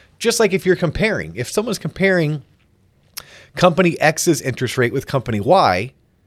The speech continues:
they need to also compare, well, what are company X's fees compared to company Y?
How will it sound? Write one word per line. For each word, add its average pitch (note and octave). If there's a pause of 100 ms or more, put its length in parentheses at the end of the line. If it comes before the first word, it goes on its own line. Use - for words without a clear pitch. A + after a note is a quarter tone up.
(440)
they D3
need F3
to D3+
also E3
compare, B2+
well, A#2+
what D3+
are D3
company C#3
X's A#2
fees A2+
compared B2+
to A2
company G2+
Y? G2